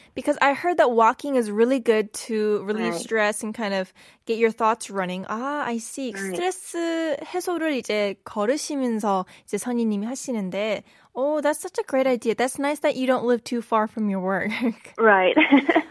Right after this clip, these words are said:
Speaker 1: Oh, that's perfect. That's per-, forty minutes, I think, is a good amount. Aren't you
Speaker 2: Right.
Speaker 1: cold in the winter, though?
Speaker 2: Right. So if it's too cold, even though I get stressed, I just take bus. But if it's not, <laughs> if it's, like, okay, I just walk.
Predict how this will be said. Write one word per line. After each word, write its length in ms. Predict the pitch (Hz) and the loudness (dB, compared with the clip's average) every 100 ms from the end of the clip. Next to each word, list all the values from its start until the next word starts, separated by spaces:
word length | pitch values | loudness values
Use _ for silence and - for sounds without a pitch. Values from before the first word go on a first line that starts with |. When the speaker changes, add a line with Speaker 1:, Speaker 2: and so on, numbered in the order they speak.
| - | -8
Speaker 1:
Oh, 760 | 202 202 208 208 202 196 190 196 | -6 -4 -4 -2 2 2 2 2
that's 180 | 247 269 - | 2 2 -2
perfect. 440 | - 233 233 202 | 0 2 2 -4
That's 120 | 214 | -6
per-, 140 | - 226 | -8 -6
forty 320 | - 302 349 | 0 2 2
minutes, 320 | 349 339 - | 0 -2 0
I 80 | 247 | 0
think, 200 | 262 254 | 0 4
is 160 | 240 233 | 4 4
a 120 | 220 | -4
good 320 | - 214 208 | 2 2 2
amount. 580 | 190 175 170 170 - - - - - | 0 -2 -4 -4 -10 -16 -20 -6 0
Aren't 220 | 247 262 | 2 4
you 40 | - | 6
Speaker 2:
Right. 140 | 175 | 6
Speaker 1:
cold 160 | 262 285 | 6 4
in 120 | 269 | 4
the 100 | 220 | 4
winter, 280 | 180 196 233 | 2 -2 -2
though? 260 | 262 330 - _ _ _ _ _ _ - - - | -2 -4 -10 _ _ _ _ _ _ -20 -20 2
Speaker 2:
Right. 320 | 214 190 - - | 4 6 2 4
So 160 | 226 214 | 6 8
if 160 | 220 220 | 6 4
it's 160 | 226 - | 0 -2
too 100 | 285 | 0
cold, 440 | 269 - 196 254 311 - | 2 6 8 8 6 6
even 240 | 220 226 | 6 8
though 100 | 214 | 6
I 80 | 196 | 6
get 240 | 180 180 | 4 0
stressed, 240 | - 226 240 | 2 2 4
I 80 | 190 | 0
just 200 | 185 190 - | 0 -2 -2
take 220 | 180 - | -4 0
bus. 240 | 160 - - 202 196 | 2 2 0 -6 2
But 340 | 180 180 165 | 4 4 4
if 160 | 185 - | 0 2
it's 220 | 196 - | 0 4
not, 240 | 185 208 - 370 - _ _ _ - | 6 6 6 4 2 _ _ _ -16
<laughs> 460 | 427 494 554 302 | -8 0 0 4
if 140 | 233 226 | 4 6
it's, 200 | 240 - | 4 4
like, 280 | 202 196 - | 6 6 4
okay, 480 | 196 - 190 214 - | 2 4 6 6 6
I 140 | 185 180 | 2 2
just 220 | 185 175 - | 0 -2 -2
walk. 300 | 147 127 | 0 0